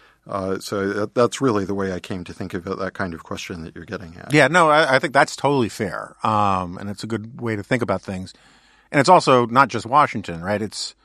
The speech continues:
Speaker 2: you know, rent control does more to jack up, which is purely a local th-, I mean, I'm sure there's some subsidy through hud or something that helps with rent con-, that exacerbates rent control. But the reality is that's a total, the, it's,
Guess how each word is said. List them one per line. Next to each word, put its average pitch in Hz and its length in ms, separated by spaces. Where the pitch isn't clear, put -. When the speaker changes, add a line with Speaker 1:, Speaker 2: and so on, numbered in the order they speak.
Speaker 2:
you - 80
know, 92 80
rent 131 300
control 104 540
does 104 240
more 107 320
to 98 120
jack 104 380
up, 98 200
which 117 180
is 104 60
purely 113 520
a 98 100
local 107 360
th-, 143 80
I 127 40
mean, 117 120
I'm 101 80
sure 131 200
there's 107 140
some 113 160
subsidy 98 480
through 87 380
hud 87 340
or 85 80
something 104 380
that 90 260
helps - 340
with 110 220
rent 113 180
con-, 120 220
that 101 160
exacerbates 120 640
rent 120 160
control. 120 400
But 117 160
the 117 60
reality 143 260
is 98 140
that's 127 180
a 101 80
total, 117 640
the, 120 240
it's, - 160